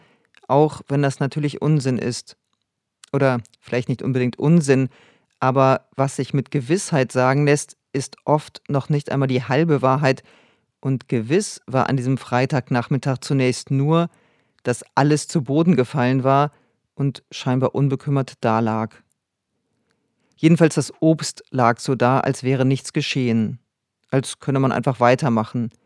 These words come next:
Aufheben, einsammeln und dann weitermachen. Ein ganz normaler Freitagnachmittag.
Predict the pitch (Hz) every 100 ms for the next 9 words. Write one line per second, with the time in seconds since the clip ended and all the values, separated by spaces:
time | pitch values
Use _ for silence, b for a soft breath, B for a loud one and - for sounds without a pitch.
0 | _ _ _ _ - 180 175 170 147 147
1 | 135 - 156 143 127 131 131 135 - 110
2 | 107 - 113 123 123 - _ 110 113 113
3 | 104 104 113 113 - _ _ _ _ -
4 | 117 113 127 151 - 113 101 113 127 131
5 | - - 95 107 120 - 98 - 98 -
6 | 104